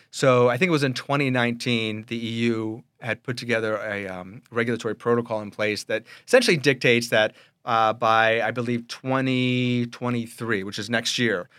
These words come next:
twenty-five percent of all buses must be electric. Um, but by twenty thirty, it would be thirty percent. I don't know what the compound annu-, annual growth rate is on that. Um, but ulti-, you know, essentially, the E U has determined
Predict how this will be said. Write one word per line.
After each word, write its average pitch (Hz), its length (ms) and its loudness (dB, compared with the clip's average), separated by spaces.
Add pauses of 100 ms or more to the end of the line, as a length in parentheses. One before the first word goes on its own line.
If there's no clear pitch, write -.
(220)
twenty-five 143 460 2
percent 117 280 -2
of 110 80 -8
all 101 120 -2
buses 101 600 -8
must 110 300 -4
be 104 100 -14
electric. 90 500 -12 (360)
Um, 98 240 -6
but 98 100 -12
by - 120 -14
twenty 107 320 -10
thirty, 98 400 -10
it 101 60 -16
would 98 140 -14
be 95 320 -14 (120)
thirty 147 220 0
percent. 101 400 -12 (840)
I 127 60 2
don't 131 140 0
know 131 80 0
what 120 100 -2
the 117 60 -12
compound 110 380 -4
annu-, 104 320 -10
annual 117 260 -4
growth 113 260 -4
rate 107 140 -4
is 110 140 -4
on 104 120 -8
that. 98 200 -4 (380)
Um, 107 480 0 (220)
but 139 200 0
ulti-, 156 540 2
you 156 80 2
know, 143 80 2
essentially, 135 640 2 (180)
the 151 160 -4
E 175 180 -2
U 147 120 4
has 131 120 2
determined 123 540 -2